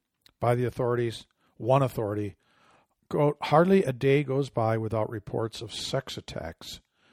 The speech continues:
by the hands of migrants." Free speech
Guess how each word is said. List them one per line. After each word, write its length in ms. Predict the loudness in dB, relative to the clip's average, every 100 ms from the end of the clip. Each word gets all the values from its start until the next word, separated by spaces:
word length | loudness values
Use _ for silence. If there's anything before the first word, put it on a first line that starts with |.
| _ _
by 140 | -2 0
the 140 | 0
hands 560 | -4 -4 -4 -6 -12 -16 _ _ _ _ -8
of 140 | -6
migrants." 680 | 0 0 0 -8 -14 -16 -16 _ _ _ -20 _ _ _
Free 280 | -2 4 6
speech 600 | 4 2 4 4 -2 -12